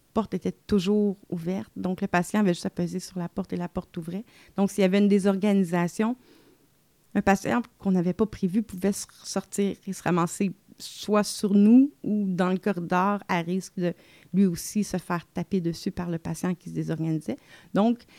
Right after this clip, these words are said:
ça demandait beaucoup plus de vigilance et ça demandait aussi beaucoup de vigilance de la part de la commis qui était dans le, dans, dans son petit cubicule vitré pour comme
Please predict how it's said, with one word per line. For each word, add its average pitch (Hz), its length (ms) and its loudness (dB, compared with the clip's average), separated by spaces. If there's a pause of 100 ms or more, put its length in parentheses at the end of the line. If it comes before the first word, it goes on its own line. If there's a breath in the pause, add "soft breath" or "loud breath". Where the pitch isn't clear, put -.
(120)
ça 190 200 4
demandait 185 340 6
beaucoup 196 260 0
plus 247 220 0
de 220 80 6
vigilance 196 800 4
et 226 120 4
ça 214 160 4
demandait 226 720 6
aussi 220 240 -2
beaucoup 214 280 2
de 196 120 2
vigilance 208 460 4
de 202 40 0
la 190 80 4
part 214 220 2
de 190 80 0
la 175 80 2
commis 202 560 2
qui - 100 -8
était 190 220 -2
dans 175 200 -2
le, 175 220 2 (500 loud breath)
dans, 175 140 -4
dans 175 220 -6
son 180 180 -2
petit - 180 -12
cubicule 196 560 0
vitré 190 540 -4
pour 202 280 -6 (120)
comme 180 440 -2